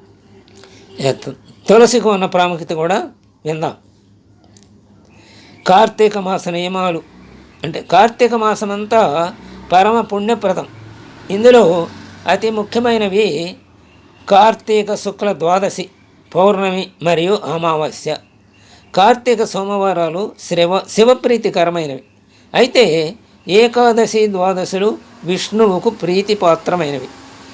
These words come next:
బిల్వపత్రాలు శివుడికైతే తులసి దళాలు, ఉసిరి ఫలములు విష్ణువుకు ప్రీతికరమైనవి. ఇంకా కార్తీక మాసంలో విడవవలసినవి నల్ల ఆవాలు, కందులు, మినుములు, పెసలు,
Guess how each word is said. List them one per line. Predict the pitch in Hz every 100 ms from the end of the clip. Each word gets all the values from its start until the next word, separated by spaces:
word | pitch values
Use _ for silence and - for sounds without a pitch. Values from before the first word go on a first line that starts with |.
| - 160
బిల్వపత్రాలు | 202 220 233 226 220 208 196 165
శివుడికైతే | - 165 190 185 190 208 214 320 _ _ -
తులసి | 180 190 208 202
దళాలు, | 190 175 170 175 190 208 _ _ -
ఉసిరి | 165 180 196 190 190 - _
ఫలములు | 165 170 170 175
విష్ణువుకు | 208 220 - 190 165 214 233 - 170
ప్రీతికరమైనవి. | 170 170 165 160 151 131 131 _ _ _ _ _ _ _ -
ఇంకా | 190 214
కార్తీక | 190 160 202 233 262 262
మాసంలో | 247 226 233 220 226
విడవవలసినవి | 175 196 240 226 214 196 180 147 - _ _ _ -
నల్ల | 165 190 208 208 -
ఆవాలు, | 175 180 175 175 175 - _ _ -
కందులు, | 175 180 180 175 175 - _ _ 151
మినుములు, | 170 180 185 180 180 190 - _ -
పెసలు, | 175 170 180 175 175